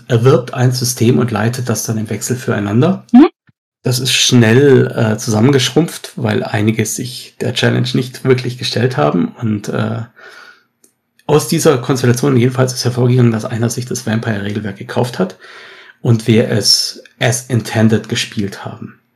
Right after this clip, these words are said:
Speaker 1: Ich bin mir jetzt gar nicht sicher, da stand damals Wesen und Charakter auf dem Datenblatt drauf. Und dieser Spielleiter hat mir eine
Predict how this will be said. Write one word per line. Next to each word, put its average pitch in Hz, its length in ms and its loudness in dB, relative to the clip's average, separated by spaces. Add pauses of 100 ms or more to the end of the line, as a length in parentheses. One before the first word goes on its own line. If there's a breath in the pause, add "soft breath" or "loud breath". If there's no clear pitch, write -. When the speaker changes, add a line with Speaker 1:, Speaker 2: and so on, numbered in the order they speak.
(920 soft breath)
Speaker 1:
Ich - 200 -10
bin 143 140 4
mir 127 80 6
jetzt 120 140 2
gar 120 100 2
nicht 123 140 2
sicher, 135 260 0
da 120 160 0
stand 117 320 0
damals 110 580 -2
Wesen 143 460 2
und 123 220 -4
Charakter 110 560 -4
auf - 160 -18
dem 107 140 -6
Datenblatt 117 580 -6
drauf. - 340 -4 (1040 soft breath)
Und 110 480 -2
dieser 110 160 0
Spielleiter 117 500 0
hat 107 140 -6
mir 107 140 -6
eine 98 200 -10